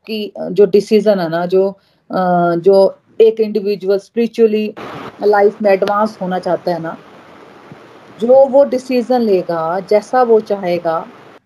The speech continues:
इसमें भगवान दो कैटेगरीज, अ, गरीज के लोगों की बात कर रहे हैं, है ना? एक कैटेगरी है जो आत्म संयमी है, सेल्फ रियलाइज्ड सोल्स हैं जो,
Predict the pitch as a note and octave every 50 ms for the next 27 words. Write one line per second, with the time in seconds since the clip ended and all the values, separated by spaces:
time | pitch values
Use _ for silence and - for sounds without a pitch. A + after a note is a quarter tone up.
0 | _ - B3 A#3+ - C4 C4+ C4 G#3 A#3 G3+ G3 A3 A3 A3 A3+ A#3 A3+ - G3+
1 | F#3 F#3 C4+ C#4+ D4 D4 C4 B3+ B3+ A#3+ A3+ G3+ A3+ A3 A3 G#3 - _ G3+ G3
2 | F#3+ F#3+ F#3+ F#3+ F#3+ F#3+ F#3 F3+ F#3 - G#3 F#3+ F#3 F3 E3+ E3 E3 E3+ F3 F3
3 | - G#3 F3 E3+ D#3+ D#3 D#3+ _ - D#3 C#3+ C#3+ C#3+ C#3+ D3 D#3+ F#3+ A#3 - -
4 | - G3+ A#3 B3 B3+ B3 A3+ A3+ A3+ A3 A3 A3+ A3+ A3 A3 A3 A3 A3 A3+ A#3
5 | - - F3+ F3+ - - A3 A3 G#3+ A3+ G#3 G#3 G#3 G#3+ A3 A3 A3 A3+ A#3 _
6 | _ _ _ _ _ _ _ _ _ _ _ _ _ _ - C4+ A#3 A3+ A#3 -
7 | - A3 G#3+ G#3 G3+ G3 G3 G3+ G3+ G3+ F3+ - - - - G3 F#3 F#3 F#3+ F#3
8 | F3+ G3 F#3+ F3+ E3+ F3 E3 F3+